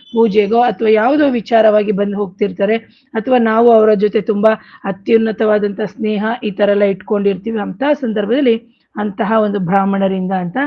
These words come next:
ಹಾಗೆ ಕೆಲವೊಂದೊಂದು ಸಂದರ್ಭದಲ್ಲಿ ಉನ್ನತವಾದ ಅಧಿಕಾರಿಗಳಿಂದನೂ ಸಮೇತ ಹಾಕ್ಸಿರ್ತಾರೆ. ಅದು ಬಂದು ಉದ್ಯೋಗದ ನಿಮಿತ್ತ ಆಗಿರ್ಬೋದು,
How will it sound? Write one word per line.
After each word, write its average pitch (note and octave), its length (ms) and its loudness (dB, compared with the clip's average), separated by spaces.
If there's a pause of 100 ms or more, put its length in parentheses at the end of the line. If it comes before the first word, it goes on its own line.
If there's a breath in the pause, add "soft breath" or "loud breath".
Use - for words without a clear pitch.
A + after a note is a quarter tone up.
(380 soft breath)
ಹಾಗೆ A#3 400 4
ಕೆಲವೊಂದೊಂದು A#3+ 680 0
ಸಂದರ್ಭದಲ್ಲಿ A3 960 -4 (120)
ಉನ್ನತವಾದ C4 640 2 (120)
ಅಧಿಕಾರಿಗಳಿಂದನೂ A3 1040 0
ಸಮೇತ A3 440 -4 (420 soft breath)
ಹಾಕ್ಸಿರ್ತಾರೆ. G3+ 760 -2
ಅದು G#3 320 -2
ಬಂದು A3+ 320 0
ಉದ್ಯೋಗದ G#3+ 460 2
ನಿಮಿತ್ತ G#3 380 -2
ಆಗಿರ್ಬೋದು, G3+ 640 -2